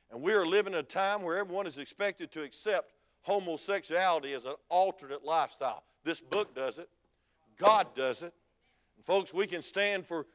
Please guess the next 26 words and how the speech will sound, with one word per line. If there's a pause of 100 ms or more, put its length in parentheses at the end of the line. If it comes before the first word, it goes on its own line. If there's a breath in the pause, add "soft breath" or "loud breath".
(140 soft breath)
God
or
we
can
stand
for
everything
and
be
acceptable. (560)
Folks,
we're
expected
to
accept
that
a
woman
has
a
right
to
murder
her
unborn
child.